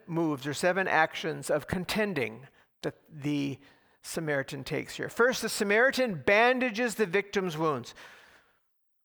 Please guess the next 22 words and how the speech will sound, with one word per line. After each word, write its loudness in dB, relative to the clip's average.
crosses 6
the 2
road, 4
gets 2
in 2
the 0
ditch, 0
and 0
starts -2
to -8
work, -2
representing 0
a 4
willingness 0
to -4
lower 0
one's -2
self 0
to -6
another's -6
level. -8
Actually, 0